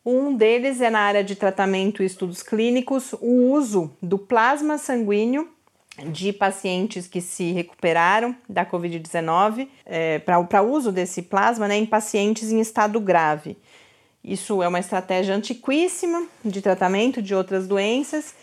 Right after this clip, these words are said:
e que tem mostrado algumas evidências, já que ajuda alguns pacientes a se recuperarem. Essa estratégia, o objetivo dela é principalmente liberar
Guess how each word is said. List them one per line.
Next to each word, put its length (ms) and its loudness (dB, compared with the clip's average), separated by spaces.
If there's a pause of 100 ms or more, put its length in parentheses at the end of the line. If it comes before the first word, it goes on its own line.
(260)
e 60 -8
que 140 -2
tem 580 0 (160)
mostrado 640 2
algumas 380 2
evidências, 840 -2 (180)
já 280 0
que 100 -6
ajuda 540 0
alguns 340 -2
pacientes 680 -4
a 160 0
se 160 -6
recuperarem. 720 -4 (500)
Essa 220 -2
estratégia, 500 0
o 60 2
objetivo 360 -2
dela 200 2
é 20 2
principalmente 580 -4
liberar 720 0